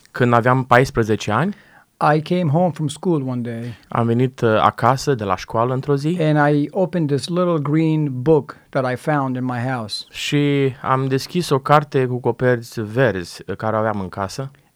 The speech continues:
Speaker 2: And right away I read a story
Speaker 1: Și am, uh, citit o istorisire
Speaker 2: of Jesus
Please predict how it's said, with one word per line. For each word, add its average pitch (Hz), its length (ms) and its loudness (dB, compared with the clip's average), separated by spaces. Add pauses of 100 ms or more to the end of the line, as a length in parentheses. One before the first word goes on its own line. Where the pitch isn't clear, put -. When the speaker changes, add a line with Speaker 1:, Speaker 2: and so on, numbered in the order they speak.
(120)
Speaker 2:
And 139 220 2 (120)
right 180 140 6
away 185 240 2
I 139 220 0
read 147 160 2
a 127 40 -6
story 131 720 -2 (280)
Speaker 1:
Și - 240 -4 (240)
am, 131 340 4
uh, 120 320 0
citit 123 380 -4
o 127 300 2
istorisire 113 840 -2 (320)
Speaker 2:
of 147 260 -2
Jesus 139 640 -2